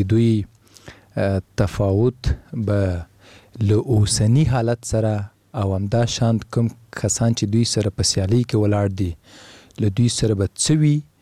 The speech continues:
یعنی څه بهتر واری به لري؟ د دغو برنامو، پروګرامو، اهدافو او طرحو وړاندې کول په مختلفو بڼو سره. کوم څه چې د ق-، قا-،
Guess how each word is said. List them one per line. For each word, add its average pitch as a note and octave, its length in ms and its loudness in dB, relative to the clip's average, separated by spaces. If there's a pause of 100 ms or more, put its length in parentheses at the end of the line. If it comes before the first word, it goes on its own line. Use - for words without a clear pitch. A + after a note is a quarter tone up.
(400)
یعنی G2+ 360 2
څه - 140 -2
بهتر B2+ 400 0
واری B2 340 2
به A2 100 2
لري؟ A2 320 2 (1080)
د G#2 300 0
دغو C#3+ 320 2
برنامو، A#2 720 0 (100)
پروګرامو، G#2 580 2 (180)
اهدافو G#2+ 840 0 (120)
او F#2+ 140 -2 (100)
طرحو G#2 400 0 (580)
وړاندې G#2 340 0 (100)
کول B2 240 2
په A#2 180 -6
مختلفو G#2 640 -4
بڼو F#2 300 0
سره. - 260 -4 (760)
کوم A2 180 0
څه - 180 -2 (100)
چې A2 440 2 (500)
د G2+ 140 -2
ق-، - 300 -6
قا-، G#2+ 300 2